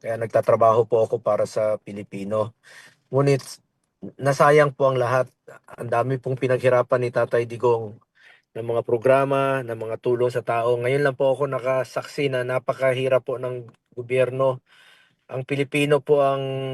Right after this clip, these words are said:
nagsasuffer pag hindi po, ah, walang order po ang ating, ah,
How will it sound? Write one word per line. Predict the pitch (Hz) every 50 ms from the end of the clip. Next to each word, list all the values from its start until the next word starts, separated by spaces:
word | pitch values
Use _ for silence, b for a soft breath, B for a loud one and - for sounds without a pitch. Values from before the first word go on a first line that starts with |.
| 127 110 - - -
nagsasuffer | 123 135 127 - 156 135 - 147 131 127 - - 139 135 127 -
pag | - 123 117 110
hindi | 104 123 127 123 127
po, | 123 - 131 131 113 - - - _ -
ah, | 120 120 117 113 113 113 101 - - - _ _ _ _ _ -
walang | - 127 135 135 135
order | - 127 131 127 123 127 127 120
po | - - 135 123
ang | 120 117
ating, | 117 117 - - 120 117 120 120
ah, | 113 113 113 113 110